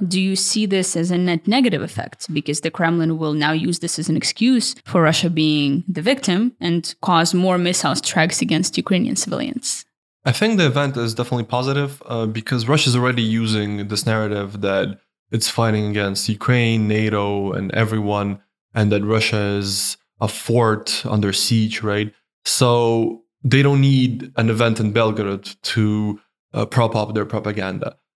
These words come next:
Speaker 2: Uh, why positive is because now Russia knows that Ukraine can strike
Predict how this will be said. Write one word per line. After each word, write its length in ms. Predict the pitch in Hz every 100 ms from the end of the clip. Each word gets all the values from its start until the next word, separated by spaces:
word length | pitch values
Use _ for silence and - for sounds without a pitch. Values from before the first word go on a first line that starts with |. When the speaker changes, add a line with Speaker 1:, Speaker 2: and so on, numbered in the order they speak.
| _
Speaker 2:
Uh, 240 | 113 107 -
why 260 | 120 156
positive 760 | 151 170 220 180 131 117 113 -
is 200 | 117 110
because 840 | 117 113 147 135 127 113 110 110 _ _ _ _
now 760 | 120 123 147 160 147 135 117 - -
Russia 380 | 120 127 -
knows 500 | 120 117 113 110 110
that 240 | - 98 90
Ukraine 420 | 110 - 117 113
can 140 | 110
strike 500 | 107 - 113 104 104